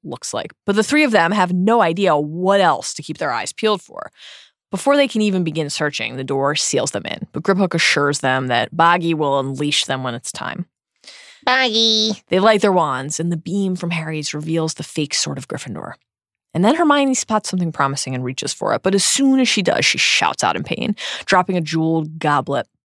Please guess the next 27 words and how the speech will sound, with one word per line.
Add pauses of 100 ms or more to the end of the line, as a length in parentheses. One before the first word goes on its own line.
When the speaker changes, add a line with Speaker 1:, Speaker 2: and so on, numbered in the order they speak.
(180)
Speaker 1:
which
multiplies
as
it
hits
the
floor. (320)
Speaker 2:
I
just
love
this. (240)
Is
one
of
the
most
creative,
like,
inventions
that (140)
J
K's,
like,
ever
done.
Speaker 1:
It's
brilliant.